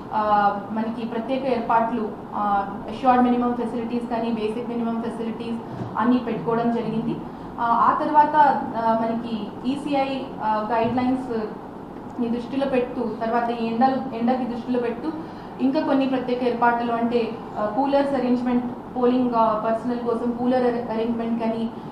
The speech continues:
షామియానాలు కానీ, క్యూ లైన్ మేనేజ్‌మెంట్, ఆ, దానికోసం, తర్వాత డ్రింకింగ్ వాటర్ ఎట్లాగే ఉంటుంది. ఆ, ఒక, ఆ, పొలిటికల్ పార్టీస్ కానీ వాళ్ళు ఏజెంట్స్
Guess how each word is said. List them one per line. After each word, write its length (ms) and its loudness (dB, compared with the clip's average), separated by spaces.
షామియానాలు 540 4
కానీ, 360 -2
క్యూ 140 0
లైన్ 300 6
మేనేజ్‌మెంట్, 500 2
ఆ, 40 -2
దానికోసం, 640 0
తర్వాత 340 2
డ్రింకింగ్ 460 2
వాటర్ 220 0
ఎట్లాగే 380 0
ఉంటుంది. 440 0
ఆ, 180 6
ఒక, 240 2
ఆ, 400 6
పొలిటికల్ 540 2
పార్టీస్ 420 4
కానీ 260 4
వాళ్ళు 440 2
ఏజెంట్స్ 520 2